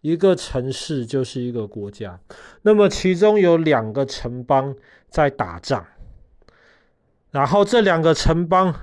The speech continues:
你打我，我打你。天气其实非常非常的好，太阳在天空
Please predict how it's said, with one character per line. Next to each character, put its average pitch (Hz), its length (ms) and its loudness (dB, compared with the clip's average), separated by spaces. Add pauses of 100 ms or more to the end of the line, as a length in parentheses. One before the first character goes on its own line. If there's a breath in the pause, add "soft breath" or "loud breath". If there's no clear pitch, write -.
(160 loud breath)
你 170 260 0
打 165 280 2
我， 120 500 2
我 123 180 0
打 123 260 0
你。 120 260 -8 (400 soft breath)
天 214 280 0
气 202 220 0
其 170 200 0
实 170 220 0
非 190 340 2
常 147 300 0
非 160 240 0
常 131 260 -6
的 123 100 -2
好， 98 380 -12 (360 soft breath)
太 175 240 4
阳 135 340 2
在 139 220 2
天 131 340 -6
空 131 340 0